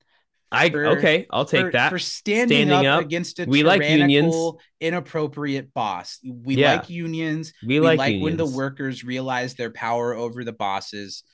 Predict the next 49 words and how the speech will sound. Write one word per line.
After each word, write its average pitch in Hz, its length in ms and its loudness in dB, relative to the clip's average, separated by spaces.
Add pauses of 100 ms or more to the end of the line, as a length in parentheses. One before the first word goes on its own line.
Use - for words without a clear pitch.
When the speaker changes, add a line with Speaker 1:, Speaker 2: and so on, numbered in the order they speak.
(260)
Speaker 2:
Uh, 139 200 0
and 165 140 -2
again, 175 560 -2
I'm 156 240 -4
able 170 300 -6
to 175 60 -6
look 165 240 -8
at 139 80 -10
the 135 60 -10
demons 139 480 -6
from 131 140 -10
the 120 80 -10
perspective 123 540 -10
of 110 220 -10
they 127 200 -6
know 120 200 -6
nothing 110 380 -6
else 107 240 -10
than 104 180 -14
to 104 120 -20
do 107 180 -12
this 95 180 -16
job. - 280 -14 (160)
Speaker 1:
Mm-hmm. 156 400 0 (100)
Speaker 2:
So - 140 -8
I'm 180 80 -4
gonna 196 120 -4
give 170 140 -6
it 135 60 -12
to 147 80 -6
Vicky 127 260 -10
this 107 180 -14
time. 110 260 -14
A 120 40 -16
couple 139 260 -8
good 131 220 -10
place 113 200 -10
points 107 300 -14
for 113 120 -18
the 117 80 -4
Speaker 1:
Just 180 80 2
Speaker 2:
Vic-, 208 80 -10
for - 20 -20
the 208 80 2
Speaker 1:
following 180 300 6
Speaker 2:
demons. 165 120 8
Speaker 1:
orders, 113 340 4
right, 139 220 2
Zach? 139 300 0